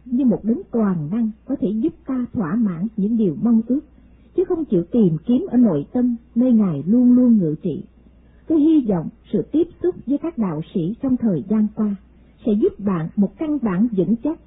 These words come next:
một niềm tin mãnh liệt để có thể tiếp tục việc nghiên cứu.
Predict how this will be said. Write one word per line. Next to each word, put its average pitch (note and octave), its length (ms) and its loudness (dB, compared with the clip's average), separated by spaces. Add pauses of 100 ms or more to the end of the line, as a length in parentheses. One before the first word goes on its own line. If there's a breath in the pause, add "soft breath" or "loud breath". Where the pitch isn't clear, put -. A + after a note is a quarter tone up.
(240 soft breath)
một G3+ 200 0
niềm G#3 300 4 (100)
tin B3+ 280 2
mãnh F#3+ 360 2
liệt F3+ 180 0 (320 soft breath)
để G3+ 300 0
có D4+ 100 -4
thể G#3+ 200 -2 (140)
tiếp F4 160 2 (120)
tục G3 180 -2 (160)
việc F#3+ 180 0 (100)
nghiên A#3 220 6
cứu. A3 260 0